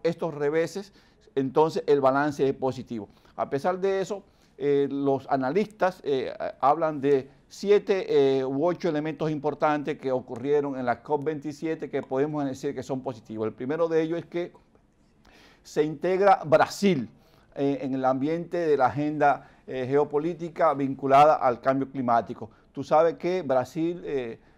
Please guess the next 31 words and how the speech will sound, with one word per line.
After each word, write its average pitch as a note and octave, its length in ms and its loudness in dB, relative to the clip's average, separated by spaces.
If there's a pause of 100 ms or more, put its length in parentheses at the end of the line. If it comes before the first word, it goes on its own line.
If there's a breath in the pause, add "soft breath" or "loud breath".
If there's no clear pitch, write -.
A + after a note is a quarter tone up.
(160 soft breath)
producto D#3 680 -4
del C#3 540 0
gobierno C#3 480 -2
que D#3 100 -2
se E3 160 -8
te-, D#3 220 -6
que - 140 -8
se C#3+ 160 -6
tiene G3 360 -2
todavía C#3 600 -2
en C#3 140 -6
ese D3 200 -8
país, D#3 580 0 (260 soft breath)
eh, C3 280 -6
había D#3+ 380 2
salido, F3 640 0 (240 soft breath)
eh, B2+ 140 -4
de, C3 400 -2
eh, B2 360 -4
de B2 180 0
este C#3+ 240 -4
tema B2 440 0 (240 soft breath)
y C3+ 280 -4
había C3+ 540 4
abandonado C#3 760 4
la B2 180 4
lucha C#3 420 -2
para, C#3+ 440 4 (200 loud breath)
eh, C3 320 -2
eh, B2 320 -4
mantener, C3 840 -2